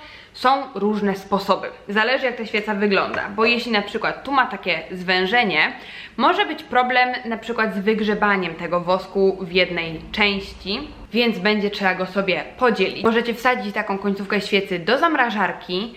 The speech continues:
i wtedy nożykiem ten zbity,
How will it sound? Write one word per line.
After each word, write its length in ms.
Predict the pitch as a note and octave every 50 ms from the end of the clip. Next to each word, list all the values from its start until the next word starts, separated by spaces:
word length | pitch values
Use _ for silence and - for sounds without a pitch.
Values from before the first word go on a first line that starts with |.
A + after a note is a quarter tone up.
| - -
i 80 | D4+
wtedy 400 | D4 - D#4 C#4+ A#3 C4 C4 B3+ -
nożykiem 720 | A#3 A3 A3 A3+ A3+ F#3+ F#3 G#3 G3+ G3+ - G#3 G3 G3
ten 300 | G3 G#3 G3+ G3 G3+ F#3+ F#3+ G3 E3+
zbity, 640 | F3+ F#3+ F3+ G3 A3 G#3 - F#3+ F#3+ F#3 F#3 F#3